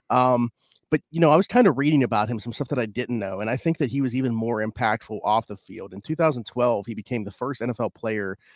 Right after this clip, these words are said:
to support the Blackout Child Abuse Campaign, uh, which is a nonprofit in Westerville, Ohio, that was founded in two thousand twelve and serves families and organizations across the country, bringing education, assistance, and support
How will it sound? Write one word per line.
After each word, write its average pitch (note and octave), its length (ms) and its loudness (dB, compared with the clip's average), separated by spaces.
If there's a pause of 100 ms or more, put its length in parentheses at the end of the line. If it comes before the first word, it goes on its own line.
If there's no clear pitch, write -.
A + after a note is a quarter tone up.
(120)
to A#2+ 80 -4
support A#2+ 340 -4
the A2 80 -8
Blackout A#2 560 0
Child A#2 360 0
Abuse G#2 360 -8
Campaign, - 640 -14 (460)
uh, G2+ 160 -2
which G2+ 140 -6
is G#2+ 100 -10
a A2 60 -6
nonprofit A#2 800 2
in G#2+ 200 -4
Westerville, A2 520 -4
Ohio, A2 600 -2
that B2 100 -2
was - 100 -14
founded G#2 400 -2
in F#2 80 -12
two A2+ 180 -10
thousand G#2+ 420 -2
twelve A2 460 -4 (380)
and G#2 80 -8
serves A#2 240 -6
families B2 400 0
and A2 80 -2
organizations A2 580 -6
across A2+ 360 0
the - 60 -20
country, A2 380 -6
bringing G#2+ 260 -4
education, A2+ 640 -6
assistance, A2 540 -8
and A2 100 -8
support A2+ 460 -8